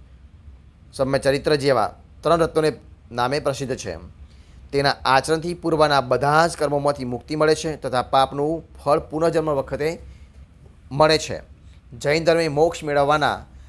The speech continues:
માર્ગે, માર્ગ તરીકે આ ત્રણ રત્નો સમ્યક જ્ઞાન, સમ્યક દર્શન અને સમ્યક આચરણનો માર્ગ સૂચવ્યો,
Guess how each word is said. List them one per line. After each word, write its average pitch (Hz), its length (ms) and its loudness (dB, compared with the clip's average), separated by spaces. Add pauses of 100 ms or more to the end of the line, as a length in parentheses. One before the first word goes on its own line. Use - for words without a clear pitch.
(180)
માર્ગે, 139 500 0 (720)
માર્ગ 147 280 2
તરીકે 143 440 -2 (440)
આ 120 80 -2
ત્રણ 160 280 0
રત્નો 123 360 -2 (320)
સમ્યક 131 400 -4
જ્ઞાન, 151 380 -2 (480)
સમ્યક 131 320 -4
દર્શન 139 400 2
અને 123 280 -6
સમ્યક 147 460 -4
આચરણનો 143 460 0
માર્ગ 127 360 0
સૂચવ્યો, 123 440 -6